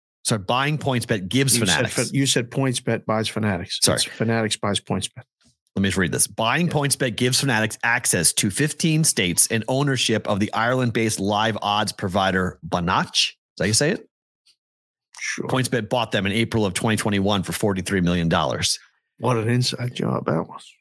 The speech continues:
Speaker 1: PointsBet retains its proprietary platform and trading operations, as well as a perpetual license for the Bonach assets outside of the United States.
Speaker 2: They can sell that again.
Speaker 1: If they want, in with that.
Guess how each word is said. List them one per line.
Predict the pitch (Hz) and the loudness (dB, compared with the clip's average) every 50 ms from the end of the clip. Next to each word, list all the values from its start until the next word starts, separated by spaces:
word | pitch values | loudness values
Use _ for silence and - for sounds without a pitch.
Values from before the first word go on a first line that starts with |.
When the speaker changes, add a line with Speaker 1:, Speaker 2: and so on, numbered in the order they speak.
| _ - | _ -6
Speaker 1:
PointsBet | - 156 170 175 - - 170 139 139 | -2 -2 0 -2 -2 -2 -4 -2 -2
retains | 139 135 120 - 151 143 143 143 139 | -4 -4 -2 0 0 2 2 2 0
its | 127 | 0
proprietary | 113 117 107 - - 139 143 151 - - 143 135 127 | -2 -4 -4 -2 0 0 0 0 0 0 0 0 0
platform | 117 - - 139 127 120 - - 131 120 110 | -2 -2 -2 -2 -2 -2 -2 -2 0 0 0
and | 104 101 | 0 0
trading | - - 160 180 185 156 | 0 -2 0 0 0 0
operations, | 123 107 98 - - 90 90 90 - - 87 92 90 - | 0 0 0 0 0 0 0 2 2 2 2 2 2 2
as | - 107 101 95 - | 2 0 0 0 -2
well | 117 135 139 135 | -2 0 0 0
as | 127 113 113 | 0 0 -2
a | 117 - | -2 -4
perpetual | - - - 104 - 147 156 156 - 180 160 147 139 120 | -6 -6 -6 -2 0 0 0 0 0 0 0 0 0 0
license | 110 123 127 123 - 113 101 98 95 - | 0 0 2 2 2 2 2 2 0 0
for | - 107 101 | 2 2 0
the | 92 | 0
Bonach | 90 85 95 98 110 113 123 131 - - - | 0 0 -2 0 0 0 0 0 -2 -2 -2
assets | 113 110 113 120 - - 98 92 87 - - - - | 0 0 0 0 0 0 0 0 0 -2 -4 -4 -2
outside | 117 131 147 170 156 - - 156 - 101 78 73 69 64 64 - - _ _ _ _ - - _ _ _ - | -2 0 0 0 0 2 2 4 4 4 2 -2 -2 -4 -6 -8 -12 _ _ _ _ -20 -20 _ _ _ -4
of | 104 98 92 | -2 0 2
the | 87 95 | 2 2
United | 87 82 73 71 - | 2 2 0 0 0
States. | - - 65 - - - - - - - _ - | 0 0 0 0 0 2 0 0 0 -4 _ -8
Speaker 2:
They | - - - | -6 -6 -4
can | - - 127 | -4 -2 0
sell | - - - 131 123 120 | 0 0 0 0 0 0
that | 120 120 120 | 0 0 -2
again. | 120 127 139 151 160 165 165 156 131 - - _ _ _ _ _ _ _ _ _ - - _ | -2 -4 -2 -2 0 0 0 0 -2 -4 -10 _ _ _ _ _ _ _ _ _ -20 -20 _
Speaker 1:
If | - | -4
they | - 85 80 | -2 0 0
want, | 71 73 78 - - - - - _ - | 0 0 0 -2 -2 -4 -8 -8 _ -2
in | 101 104 101 | 0 0 0
with | 90 95 90 - | 0 -2 -2 -2
that. | - 67 - - - - - | -2 -2 -2 0 0 0 0